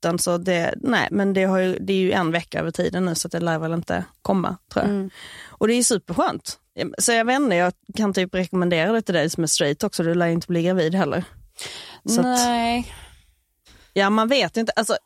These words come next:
Speaker 1: jag, jag misstänker ju att jag har tappat sexlust genom att ha den här spiralen
Speaker 2: Mm.
Speaker 1: i mig.
Speaker 2: Misstänker?
Speaker 1: Ja, men det är svårt när man då,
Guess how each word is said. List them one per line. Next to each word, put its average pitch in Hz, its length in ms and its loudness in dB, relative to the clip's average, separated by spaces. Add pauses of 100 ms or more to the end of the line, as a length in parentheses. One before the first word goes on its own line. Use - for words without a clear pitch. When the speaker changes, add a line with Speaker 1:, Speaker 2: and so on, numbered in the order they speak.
(100)
Speaker 1:
jag, 180 680 2 (440)
jag 190 280 2
misstänker 202 580 0
ju 190 100 2
att 175 200 -2
jag 180 220 2
har 175 80 -2
tappat - 540 -4
sexlust - 720 -4 (840)
genom 175 300 2
att 170 120 0
ha 170 120 2
den 175 120 -2
här - 160 -6 (160)
spiralen 190 340 -2 (100)
Speaker 2:
Mm. - 60 -2
Speaker 1:
i - 20 -4
mig. - 180 -4 (720)
Speaker 2:
Misstänker? 202 1080 -4
Speaker 1:
Ja, 254 120 4
men 269 160 2
det 262 80 0
är 254 80 2
svårt 170 580 0
när 196 140 2
man 190 200 2
då, 311 80 2